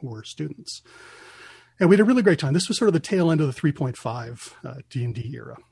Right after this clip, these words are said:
So got a whole bunch of kids playing D and D, many of them for the first time. And this is, like, because this is the end of three point five, there were lots of good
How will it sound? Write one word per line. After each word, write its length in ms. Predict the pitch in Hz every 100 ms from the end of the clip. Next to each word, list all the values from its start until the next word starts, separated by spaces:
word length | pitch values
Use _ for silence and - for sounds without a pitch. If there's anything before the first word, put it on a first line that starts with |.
| _
So 300 | - 139 123
got 200 | 120 139
a 20 | 131
whole 160 | 208
bunch 160 | 202 180
of 80 | -
kids 220 | 170 -
playing 240 | 165 151
D 140 | 135 135
and 80 |
D, 120 | 131 131
many 240 | 135 147
of 80 | 135
them 80 | 123
for 140 | 131
the 40 |
first 300 | 117 123 107
time. 240 | - 117 120
And 120 | 120
this 180 | 147 165
is, 100 | 170
like, 140 | 127
because 240 | 180 208 180
this 160 | 147
is 80 | 127
the 120 | 131
end 100 | 131
of 60 | 127
three 140 | 139
point 180 | 170 120
five, 220 | 120 117
there 100 | 123
were 160 | 120 127
lots 420 | 151 156 160 160
of 160 | 117 107
good 320 | 131 123 113